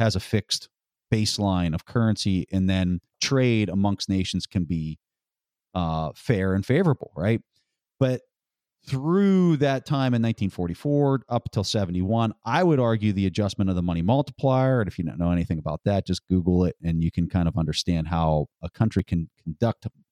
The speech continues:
monetary expansion, but do it in a kind of a sly and sneaky way.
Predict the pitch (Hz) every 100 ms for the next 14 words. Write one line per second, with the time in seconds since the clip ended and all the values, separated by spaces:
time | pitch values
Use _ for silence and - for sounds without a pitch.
0 | - 101 104 - 90 78 - - 123 131
1 | 123 95 87 - 98 92 90 87 104 95
2 | 82 76 - - - 101 95 95 90 87
3 | 98 87 82 98 165 113 101